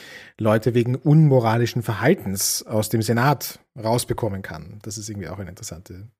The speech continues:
Überlegung. Ähm, er meint dann eben, die Leute s-, sollten mal ihre eigenen Angelegenheiten begutachten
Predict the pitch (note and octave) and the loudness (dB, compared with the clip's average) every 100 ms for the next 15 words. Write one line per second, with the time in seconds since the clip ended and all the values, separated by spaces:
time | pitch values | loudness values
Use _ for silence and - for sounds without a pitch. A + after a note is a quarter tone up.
0 | _ C3 A#2 A2+ D#3+ C#3+ B2 D#3 F#3+ F#3 | _ 0 2 4 4 4 4 4 2 0
1 | C3+ B2 B2 B2+ B2+ - B2 B2 B2 B2+ | -2 -2 -2 -4 -4 -4 -4 -2 -2 -4
2 | C#3+ C#3 A#2+ B2 C3 B2 B2+ B2 A2+ A#2+ | -8 -6 -4 -2 0 0 0 0 -2 -2
3 | A#2+ A#2+ - B2+ B2 B2+ A#2 A#2+ A#2 - | -4 -6 -6 -4 -4 -4 -4 -4 -6 -6
4 | A#2+ A#2+ A#2+ B2 D#3 E3 A#2+ B2+ A#2+ B2 | -6 -4 -6 -4 -2 0 0 0 -2 -4
5 | A2+ A2+ C#3 F#3 D#3 C#3 - G3+ C4 | -8 -6 -6 -4 -6 -8 -2 0 0